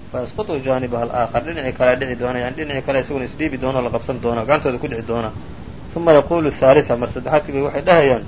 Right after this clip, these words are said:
"Laa ilaaha ila Allah, wallahu akbar." Fayufraju lahum, waa loo banaynayaa. Fayadkhuluuha,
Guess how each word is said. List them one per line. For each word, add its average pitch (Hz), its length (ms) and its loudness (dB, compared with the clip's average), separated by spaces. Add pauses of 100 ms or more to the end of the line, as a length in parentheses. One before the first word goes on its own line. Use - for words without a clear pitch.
(500)
"Laa 156 400 10
ilaaha 151 260 4
ila 151 120 -4
Allah, 147 200 0
wallahu 143 460 2
akbar." 135 280 4 (880)
Fayufraju 139 920 2
lahum, 135 340 6 (560)
waa 127 120 -2
loo 156 220 4
banaynayaa. 135 840 2 (560)
Fayadkhuluuha, 143 680 4